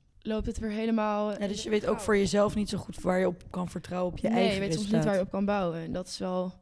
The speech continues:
Speaker 1: vervelend of zo. En ik ben al heel ver daarin. Dus nu is het gelukkig niet zo ernstig als dat ooit was. Maar ja, dat zijn wel dingen die je moet langzaam, eh, die je langzaam op moet bouwen. Dingen
Speaker 2: Ja.
Speaker 1: die je zelf moet aanleren. En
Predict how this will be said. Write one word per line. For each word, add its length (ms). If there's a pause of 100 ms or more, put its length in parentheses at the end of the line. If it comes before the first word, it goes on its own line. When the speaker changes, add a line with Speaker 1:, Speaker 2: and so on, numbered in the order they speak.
(160)
Speaker 1:
vervelend 500
of 60
zo. 240
En 80
ik 80
ben 120
al 340
heel 180
ver 200
daarin. 220
Dus 100 (140)
nu 360
is 100
het 100
gelukkig 320
niet 180
zo 240
ernstig 300
als 100
dat 160
ooit 180
was. 300
Maar 360 (880)
ja, 240
dat 100
zijn 120
wel 140
dingen 200
die 80
je 60
moet 120
langzaam, 640 (220)
eh, 400
die 160
je 60
langzaam 220
op 120
moet 140
bouwen. 420
Dingen 200
Speaker 2:
Ja. 60
Speaker 1:
die 100
je 60
zelf 200
moet 140
aanleren. 720
En 240